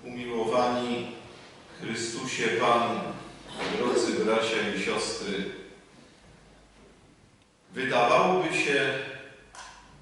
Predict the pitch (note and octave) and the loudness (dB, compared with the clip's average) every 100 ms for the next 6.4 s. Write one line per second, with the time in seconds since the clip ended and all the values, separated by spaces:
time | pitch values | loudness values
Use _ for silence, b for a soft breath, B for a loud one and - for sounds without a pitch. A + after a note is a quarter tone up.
0 | - - - - - A#2+ A#2+ A#2 - D#3+ | -20 -20 -20 -16 -6 -4 -2 0 0 0
1 | - C#3 - - A2+ A2 A#2+ B2+ B2 A#2+ | 0 2 2 2 2 2 2 2 2 4
2 | A2 - - - - - - - - A2 | 4 2 0 -6 -10 -16 -20 -20 -16 -8
3 | - - A2+ - F#2 - - A#2+ F#2+ F#2 | -6 -4 -4 -4 -4 -6 -4 -2 0 -2
4 | F#2 - - - - - E2+ A2 A2 A2 | -4 -10 -16 -20 -20 -14 0 2 2 0
5 | G#2 F2+ F2 F2+ F2+ E2+ F#2+ G2 F#2+ F#2+ | 0 0 0 0 0 2 2 2 2 2
6 | F#2 F2 - - | 0 0 -4 -10